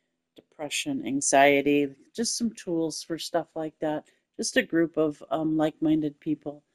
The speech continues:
very positive atmosphere, and also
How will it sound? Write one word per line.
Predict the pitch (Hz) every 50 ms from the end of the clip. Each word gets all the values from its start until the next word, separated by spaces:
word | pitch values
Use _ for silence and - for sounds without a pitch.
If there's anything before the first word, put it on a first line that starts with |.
| _ _ _ _ _ _
very | 156 170 170 170
positive | - _ 160 160 156 147 156 - 156 151
atmosphere, | 147 139 - - - 151 - - - - 151 147 147 147 143 _ _ _ _ _ _ _
and | 151 151 147 143
also | - 131 147 143 - - - 147 143 143 143 139 135